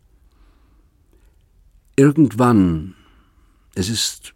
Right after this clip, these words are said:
noch gar nicht lange her, gut drei Monate, hast du einen Waffenstillstand vorgeschlagen. Er ist gebrochen. Das macht mich unglücklich.“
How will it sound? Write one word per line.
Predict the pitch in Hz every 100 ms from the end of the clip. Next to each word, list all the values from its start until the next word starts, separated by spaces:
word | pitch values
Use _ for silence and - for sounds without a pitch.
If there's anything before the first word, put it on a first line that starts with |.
| -
noch | 95 -
gar | 104 98
nicht | 98 -
lange | 95 95
her, | 85 120 101 82 82 82
gut | - 92 -
drei | 95 92
Monate, | 95 107 85 78 87 78 80 _ _ _ _ _ _
hast | - 101
du | 139
einen | 101 101 95 92
Waffenstillstand | 120 - 95 - - 78 - 80 76
vorgeschlagen. | - 92 78 87 - 78 76 73 78 _ _ _ _ _ _ _ _ _ _ _ _ _ _ _ _ _ _ _
Er | 104 104
ist | -
gebrochen. | - 101 113 101 - 92 76 _ _ _ _ _ _ _ _
Das | - 80
macht | 87 -
mich | 87 80
unglücklich.“ | 110 104 78 - 76 - _